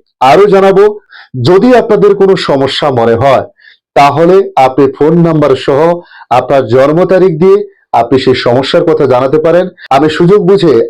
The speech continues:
আপনাদেরকে সেই রিপ্লাই দেওয়ার চেষ্টা করব। এর জন্য আপনাদের কোনো চার্জ দিতে হবে না। পাশাপাশি যদি মনে করেন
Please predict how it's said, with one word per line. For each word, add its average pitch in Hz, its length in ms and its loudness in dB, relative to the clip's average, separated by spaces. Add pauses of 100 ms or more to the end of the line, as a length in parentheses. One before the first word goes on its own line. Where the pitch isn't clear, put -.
আপনাদেরকে 160 480 0
সেই 147 240 0
রিপ্লাই 135 440 0
দেওয়ার 160 240 0
চেষ্টা 131 280 -2
করব। 104 260 -2 (580)
এর - 80 2
জন্য 233 280 0
আপনাদের 175 360 0
কোনো 170 200 0 (120)
চার্জ 139 280 0 (180)
দিতে 139 220 2
হবে 113 340 0
না। 113 180 0 (680)
পাশাপাশি 247 580 2 (180)
যদি 160 180 2
মনে 143 260 0
করেন 190 220 2